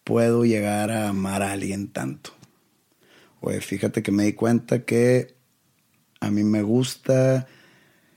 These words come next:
que me hagan sentir así, me gusta que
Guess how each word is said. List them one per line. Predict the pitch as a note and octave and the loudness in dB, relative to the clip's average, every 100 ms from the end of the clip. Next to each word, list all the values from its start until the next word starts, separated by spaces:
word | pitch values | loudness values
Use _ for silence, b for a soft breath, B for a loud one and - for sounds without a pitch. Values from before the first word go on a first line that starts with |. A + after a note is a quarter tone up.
| b b _ - | b b _ -4
que | G#2+ | 0
me | G#2+ | 2
hagan | G#2+ A#2 | 2 2
sentir | A2+ A2+ G#2 A2 G#2+ | 0 -2 -2 0 0
así, | G#2 B2+ C3+ C#3 | 0 2 4 4
me | B2 | 4
gusta | A2+ A2+ - - - | 2 -2 -2 -4 -2
que | A#2 A2 | -4 -4